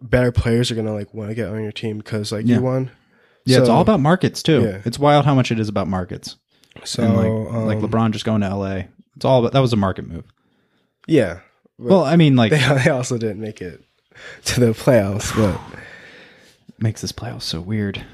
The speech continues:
Speaker 2: I don't know how
Speaker 1: Yeah.
Speaker 2: I feel about that.
Speaker 1: With
Speaker 2: No
Speaker 1: no
Speaker 2: LeBron
Speaker 1: LeBron,
Speaker 2: playoffs.
Speaker 1: but,
Speaker 2: Yeah.
Speaker 1: um, Giannis is there.
Speaker 2: Mm-hmm.
Speaker 1: Embiid's there.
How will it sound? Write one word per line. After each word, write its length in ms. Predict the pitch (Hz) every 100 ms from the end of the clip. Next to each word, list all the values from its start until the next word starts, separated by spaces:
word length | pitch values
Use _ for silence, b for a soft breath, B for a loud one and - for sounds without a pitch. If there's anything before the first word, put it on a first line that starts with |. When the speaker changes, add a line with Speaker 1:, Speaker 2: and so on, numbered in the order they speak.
| B
Speaker 2:
I 60 |
don't 100 | 107
know 80 | 104
how 100 | 107
Speaker 1:
Yeah. 40 | 95
Speaker 2:
I 20 |
feel 200 | - 107
about 200 | 98 92
that. 140 | - -
Speaker 1:
With 80 | 110
Speaker 2:
No 140 | 110
Speaker 1:
no 60 | 110 92
Speaker 2:
LeBron 40 |
Speaker 1:
LeBron, 240 | 104 110 113
Speaker 2:
playoffs. 160 | 127 -
Speaker 1:
but, 120 | 113
Speaker 2:
Yeah. 400 | 101 98 104 104
Speaker 1:
um, 220 | 104 107 - _ b b b b
Giannis 460 | - 113 117 123 -
is 160 | 120 113
there. 440 | 113 110 107 107 -
Speaker 2:
Mm-hmm. 260 | 120 110 123 - b b b
Speaker 1:
Embiid's 480 | 107 110 113 110 95
there. 520 | 110 107 107 101 101